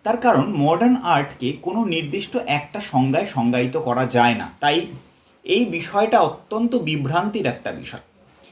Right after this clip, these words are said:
ফলে আমরা মডার্ন আর্ট কী, আহ, বা মডার্ন আর্ট কাকে বলে, এ নিয়ে আলোচনা করব না। আমরা আলোচনা করব মডার্ন আর্টে আসলে আমরা কীরকম রূপরেখা দেখতে পাই, তার বৈশিষ্ট্য কীরকম দেখতে পাই, এই বিষয়গুলো নিয়ে।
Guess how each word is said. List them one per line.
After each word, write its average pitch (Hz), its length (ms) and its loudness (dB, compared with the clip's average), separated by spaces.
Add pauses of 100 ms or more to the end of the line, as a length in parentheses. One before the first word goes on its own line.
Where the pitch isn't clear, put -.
(360)
ফলে 226 320 6
আমরা 175 320 0
মডার্ন 165 420 2
আর্ট 226 300 -2
কী, 151 360 -4 (380)
আহ, 117 640 2
বা 185 440 4
মডার্ন 165 320 2
আর্ট 202 180 -2
কাকে 139 300 -4
বলে, 135 320 0 (380)
এ 175 180 6
নিয়ে 226 160 4
আলোচনা 135 400 2
করব 98 300 -6
না। - 120 -12 (360)
আমরা 151 240 0
আলোচনা 175 380 0
করব 185 280 -2
মডার্ন 156 480 2
আর্টে 143 400 -2
আসলে 185 440 -4
আমরা 135 220 0
কীরকম 151 640 -2 (220)
রূপরেখা 127 580 0
দেখতে 92 340 -10
পাই, 196 300 0
তার 123 160 4 (100)
বৈশিষ্ট্য 139 540 -4
কীরকম 98 400 -6
দেখতে 98 260 -10
পাই, 240 220 -4
এই 147 160 4
বিষয়গুলো 95 520 -6
নিয়ে। 85 160 -14